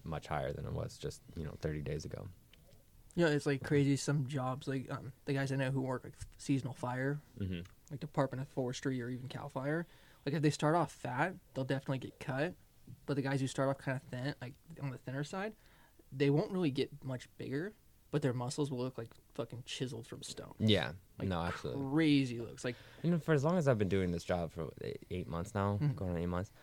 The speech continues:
Speaker 1: I haven't really, I've lost some weight, don't get me wrong,
Speaker 2: Mm-hmm.
Speaker 1: but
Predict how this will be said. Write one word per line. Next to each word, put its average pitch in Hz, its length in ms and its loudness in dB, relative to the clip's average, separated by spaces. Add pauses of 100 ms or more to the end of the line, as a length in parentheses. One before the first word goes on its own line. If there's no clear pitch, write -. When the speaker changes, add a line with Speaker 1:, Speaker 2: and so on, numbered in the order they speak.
(160)
Speaker 1:
I 101 100 2
haven't 139 380 0 (400)
really, 95 540 0
I've 135 180 6
lost 196 220 6
some 95 160 2
weight, 90 200 4
don't 98 120 4
get 104 80 6
me 90 80 4
wrong, 87 380 4
Speaker 2:
Mm-hmm. 131 120 -2 (160)
Speaker 1:
but 85 260 2